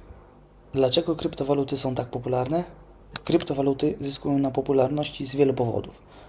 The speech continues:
Są zdecentralizowane, co oznacza, że nie są kontrolowane przez żadną instytucję finansową. Transakcje są szybkie i tanie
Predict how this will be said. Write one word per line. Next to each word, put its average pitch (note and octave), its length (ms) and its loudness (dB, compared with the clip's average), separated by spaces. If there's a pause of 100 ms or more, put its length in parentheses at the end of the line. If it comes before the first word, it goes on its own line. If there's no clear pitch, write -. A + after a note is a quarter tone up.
Są A2+ 280 -2
zdecentralizowane, D#3 960 2 (220)
co - 120 -2
oznacza, B2+ 420 -2
że B2+ 160 -2
nie C3 80 -4
są B2+ 180 -6
kontrolowane B2+ 580 -2
przez A#2+ 260 -4
żadną B2 260 2
instytucję - 520 -6
finansową. D#3 520 2 (640)
Transakcje C#3 420 6
są C3 180 0
szybkie - 440 0 (120)
i D3+ 60 -4
tanie A#2 320 0